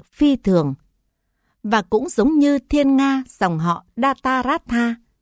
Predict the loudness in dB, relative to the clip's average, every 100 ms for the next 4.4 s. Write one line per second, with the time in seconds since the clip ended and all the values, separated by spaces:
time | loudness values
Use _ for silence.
0 | _ _ _ _ _ 0 0 0 0 -4
1 | 0 0 0 0 -2 -2 0 0 0 -4
2 | -12 -4 -4 -4 -6 -6 -6 -6 -4 -6
3 | _ _ _ _ _ _ _ _ _ _
4 | 0 0 0